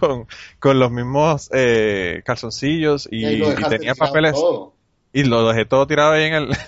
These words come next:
Speaker 1: <laughs> en, en, al lado del carro, allí en, en el, en el estacionamiento, y me fui comando, ¿verdad? Sin, sin, sin calzoncillo, y preocupadísimo porque, porque yo pensaba, "Si esto fue una,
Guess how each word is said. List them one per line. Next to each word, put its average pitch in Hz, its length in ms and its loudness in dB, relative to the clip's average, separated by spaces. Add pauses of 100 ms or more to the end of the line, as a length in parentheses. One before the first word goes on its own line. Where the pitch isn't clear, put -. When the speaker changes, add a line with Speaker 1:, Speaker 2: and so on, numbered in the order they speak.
(160)
Speaker 1:
<laughs> - 280 -8
en, 175 240 -4
en, 135 260 -6
al 135 100 0
lado 123 180 4
del 131 120 2
carro, 127 300 0
allí 120 160 -4
en, 120 240 -10
en 107 160 -12
el, 101 200 -10 (360)
en 120 140 -6
el 117 80 0
estacionamiento, 117 640 -2
y 170 40 0
me 131 140 0
fui 143 400 0
comando, 131 480 0
¿verdad? 117 220 2
Sin, 127 360 -10
sin, 110 320 -14
sin 123 140 -12
calzoncillo, 131 600 -4 (320)
y 180 160 2
preocupadísimo 147 840 0
porque, 131 340 -6 (160)
porque 113 380 -6 (180)
yo 110 140 -8
pensaba, 135 400 0 (260)
"Si - 160 -10
esto 101 160 -8
fue 131 140 -4
una, 170 320 -2